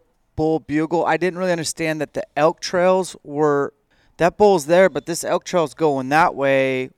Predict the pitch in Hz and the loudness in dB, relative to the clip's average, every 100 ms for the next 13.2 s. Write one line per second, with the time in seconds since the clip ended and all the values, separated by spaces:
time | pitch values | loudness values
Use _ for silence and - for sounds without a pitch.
0 | - 143 160 165 - 135 160 143 - - | -4 0 0 -2 -10 -8 -8 -8 -8 -2
1 | 160 147 147 139 131 131 - 151 143 139 | -2 0 -4 -2 -2 -2 2 2 0 -6
2 | 147 147 160 196 208 185 180 156 151 151 | -2 0 0 -2 -2 -2 0 2 2 2
3 | - - 160 151 147 143 151 170 151 _ | -2 -4 -4 -2 -2 0 -2 -6 -10 _
4 | _ - 170 156 - 170 - - 170 156 | _ 0 2 2 -2 -4 -4 -4 -2 -2
5 | - 143 156 - _ _ _ _ _ _ | 2 4 4 0 _ _ _ _ _ _
6 | _ 143 151 151 147 - 185 180 170 156 | _ -8 -4 -4 -4 -2 0 4 4 4
7 | - 160 160 151 175 170 - 143 156 160 | -2 -2 2 2 2 0 0 -4 4 4
8 | 165 165 151 - 156 156 - - 160 147 | 4 2 0 2 4 2 2 2 2 2
9 | 139 156 156 151 151 160 156 - 147 143 | -2 -2 -2 -2 -6 -2 -2 -4 -10 -6
10 | 139 147 147 147 143 139 139 143 139 135 | -6 -2 2 2 2 -2 -2 -2 -2 -2
11 | 139 143 143 131 - 156 - - 151 139 | -2 -2 -2 -6 -2 -2 -2 -2 0 -2
12 | 139 143 139 131 135 147 131 127 127 143 | -6 -6 -6 -8 -6 -6 -4 0 0 0
13 | - | -4